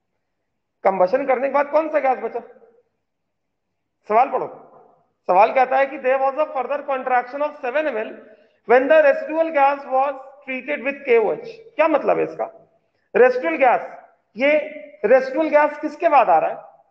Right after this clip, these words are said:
पहले तो तुमने combustion करा दिया, उसके बाद combustion करने के बाद residual gas was treated with K O H, so there was further combustion of, there was further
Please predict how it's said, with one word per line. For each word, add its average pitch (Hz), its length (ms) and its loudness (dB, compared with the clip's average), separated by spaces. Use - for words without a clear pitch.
पहले 247 200 4
तो 311 120 -2
तुमने 311 220 -4
combustion 294 380 -4
करा 277 200 -2
दिया, 254 180 -12
उसके 349 360 0
बाद 254 400 4
combustion 269 440 0
करने 294 260 -4
के 302 100 -10
बाद 226 420 -2
residual 311 580 0
gas 220 340 0
was 302 300 2
treated 294 320 -6
with 320 160 -12
K 277 120 -2
O 311 100 -2
H, 349 160 -4
so 294 120 -4
there 269 160 4
was 285 140 0
further 269 240 0
combustion 247 440 -2
of, 247 140 -4
there 240 140 0
was 254 180 -4
further 247 220 -4